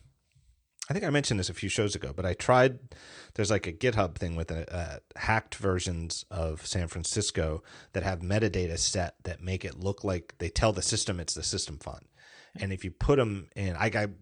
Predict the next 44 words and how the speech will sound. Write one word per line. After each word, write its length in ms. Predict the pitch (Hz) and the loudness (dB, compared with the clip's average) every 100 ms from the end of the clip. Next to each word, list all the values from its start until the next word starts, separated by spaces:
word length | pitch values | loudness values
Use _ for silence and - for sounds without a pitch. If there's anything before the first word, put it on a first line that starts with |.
| - | -4
I 120 | 104 | 0
don't 140 | 117 | 2
recommend 380 | 98 101 92 87 | 0 0 0 -2
anybody 320 | 85 80 78 | -2 -4 -8
try 220 | - 82 | -6 -6
this 180 | 76 - | -6 -8
because 320 | - - 80 | -10 -6 -6
it's, 300 | 78 - - | -6 -6 -6
you 80 | 90 | -6
know, 100 | 85 - | -10 -2
hacking 340 | 101 98 95 | 0 0 -2
with 140 | 85 80 | -4 -4
your 80 | 82 | -4
system. 440 | - - 78 73 - | -6 -6 -6 -6 -4
You're 140 | 87 | -2
on 120 | 90 | -2
your 120 | 78 | -2
own. 240 | 71 64 - | -6 -10 -4
But 220 | 98 - | -2 2
more 160 | 127 151 | 6 8
or 40 | |
less 160 | 135 - | 8 4
what 120 | 92 | -2
you 80 | 95 | 0
do 220 | 127 131 | 4 6
is 140 | 101 | 6
you 60 | 90 | 2
put 280 | - - - | 0 0 2
these 180 | 104 - | -2 2
hacked 280 | 110 110 | 2 2
versions, 320 | 92 98 90 - | 0 0 0 2
and 160 | 131 139 | 4 8
also 360 | 131 135 101 | 10 10 6
it's, 320 | 87 - - | 4 0 -4
you 100 | - | -4
know, 120 | 87 78 | -4 -4
like, 180 | 78 | -6
a 40 | - | -6
copyright 500 | - 90 76 71 67 | -2 -2 -2 -4 -4
violation 560 | 76 76 76 76 73 | -4 -2 -4 -6 -8
and 120 | 73 73 | -8 -8
a 80 | |
direct, 440 | 71 82 82 - - - - - - - - _ - | -6 -2 -2 -4 -14 -14 -20 -20 -20 -20 -20 _ -6
um, 360 | 78 71 - | -4 -4 -8